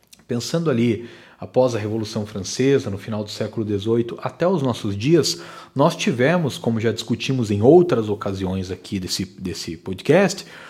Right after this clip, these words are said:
nós tivemos uma ascensão gradativa, não só da indústria, mas do estilo de vida industrial. Um estilo que traz a nós, a todo momento, mais cultura, mais informação,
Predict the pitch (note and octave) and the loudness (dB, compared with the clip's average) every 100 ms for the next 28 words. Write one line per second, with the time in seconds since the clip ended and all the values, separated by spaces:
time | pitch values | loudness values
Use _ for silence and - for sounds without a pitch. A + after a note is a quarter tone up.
0 | - - D3+ - F#3 D3 E3+ E3+ E3+ - | -12 -4 -4 -2 -2 0 0 -2 -6 -16
1 | - - C#3 D3+ D#3+ D#3+ F#3+ D3 - D#3 | -20 -10 -2 2 2 2 -2 -2 -2 0
2 | D3 D3+ D3+ C#3 - C3+ B2 A2 G2 A#2+ | 2 2 0 0 2 4 4 2 0 0
3 | D3+ - C3+ A#2+ A#2+ D#3 C3 F3 - C4+ | 0 2 2 4 2 0 0 -2 -2 -6
4 | B3+ - - - - B2 A2+ C#3 E3+ - | -6 -16 -20 -10 0 0 2 2 0 -2
5 | - C#4 B3+ E3 F#3+ C3+ C3+ D3+ - E3 | 2 4 4 4 2 4 4 2 -2 -4
6 | E3 F3+ - F3+ G3+ F3 - - - - | -2 -2 -2 2 4 4 0 -14 -20 -20
7 | - - C3 B2+ - - F3 F3 - D#3+ | -20 -10 -2 -2 0 2 2 2 0 -2
8 | - D3+ F#3+ G#3 B2+ B2 G#2+ G#2+ G2+ G2 | 0 2 4 4 2 2 2 0 0 -2
9 | - B2+ A#2 G#2+ G2+ G#2 F#2+ F#2 F2+ - | -2 0 0 0 0 0 0 -2 -6 -8
10 | - - A#2 B2+ C#3+ D3+ - A2+ G2+ C3+ | -16 -4 2 6 6 4 -2 -4 0 4
11 | E3+ G3+ F#3 - - G#2+ A#2+ E3 D3 G#2 | 6 4 -2 -10 -10 -2 4 6 6 4
12 | A2+ G#2 - A2+ D#3+ - - B2+ D#3+ | 0 -2 0 0 0 -2 0 2 2